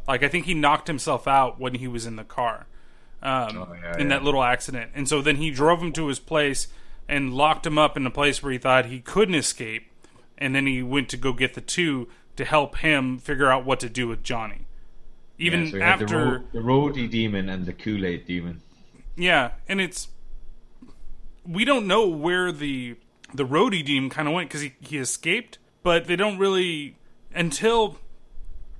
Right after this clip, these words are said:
Speaker 1: they
Speaker 2: Yeah,
Speaker 1: go
Speaker 2: how
Speaker 1: back to the house again, that's when you kinda
Speaker 2: how did
Speaker 1: see him again.
Speaker 2: Yeah, how did Terry and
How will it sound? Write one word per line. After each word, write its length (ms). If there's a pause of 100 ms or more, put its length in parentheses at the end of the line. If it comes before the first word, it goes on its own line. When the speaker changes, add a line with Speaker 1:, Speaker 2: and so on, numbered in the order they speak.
(300)
Speaker 1:
they 120
Speaker 2:
Yeah, 80
Speaker 1:
go 120
Speaker 2:
how 60
Speaker 1:
back 260
to 80
the 100
house 280
again, 340 (220)
that's 220
when 140
you 100
kinda 200
Speaker 2:
how 40
did 60
Speaker 1:
see 160
him 120
again. 260 (760)
Speaker 2:
Yeah, 160
how 160
did 220
Terry 640 (500)
and 460